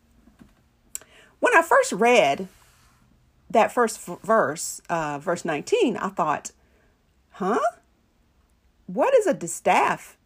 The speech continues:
and what's a spindle?" So, excuse me. So I looked up both of them, and they are tools, instruments used in spinning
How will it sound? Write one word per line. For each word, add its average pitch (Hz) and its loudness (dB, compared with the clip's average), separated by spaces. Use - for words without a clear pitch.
and 208 -2
what's 233 -6
a 311 -4
spindle?" - -2
So, - -2
excuse - -2
me. 302 -2
So - -2
I 190 4
looked 185 4
up 233 4
both 220 6
of 247 0
them, 175 -2
and 220 4
they 233 6
are 190 4
tools, 392 0
instruments 190 0
used 202 -2
in 180 2
spinning 240 0